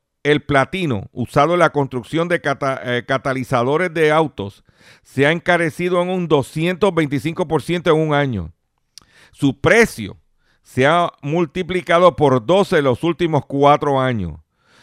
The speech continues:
superando el de las principales materias primas debido a la creciente demanda del sector automotriz. El precio del metal alcanzó los ocho mil dólares por onza el pasado viernes.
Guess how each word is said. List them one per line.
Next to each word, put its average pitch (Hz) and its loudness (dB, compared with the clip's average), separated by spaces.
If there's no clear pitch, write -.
superando 131 0
el 135 -2
de 131 -2
las 127 -2
principales 139 -2
materias 156 -2
primas 165 -2
debido 156 0
a 147 2
la 135 0
creciente 156 -6
demanda 170 -2
del 143 -2
sector 135 -4
automotriz. 117 -6
El 131 -2
precio 180 0
del 196 0
metal 170 0
alcanzó 135 -2
los 156 6
ocho 127 2
mil 170 -6
dólares 180 4
por 151 2
onza 156 2
el 135 2
pasado 151 4
viernes. 92 -8